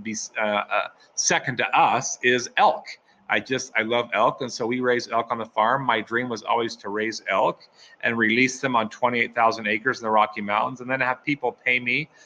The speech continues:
to want to go hunt that ground. That's always been my dream. So prior to the accident, that's what, no speaking, none of that, just,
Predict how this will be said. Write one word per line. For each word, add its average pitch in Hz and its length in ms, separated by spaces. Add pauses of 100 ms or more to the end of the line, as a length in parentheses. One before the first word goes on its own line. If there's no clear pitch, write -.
(140)
to 127 100
want 123 200
to - 80
go 120 180
hunt 117 260
that 104 200
ground. 90 420
That's 104 280
always 120 200
been 117 160
my 120 160
dream. 117 380 (380)
So 110 460 (180)
prior 139 200
to 135 60
the 127 120
accident, 131 420
that's 117 220
what, 117 120 (240)
no 170 180
speaking, 139 500
none 196 140
of 139 80
that, 135 440
just, 147 340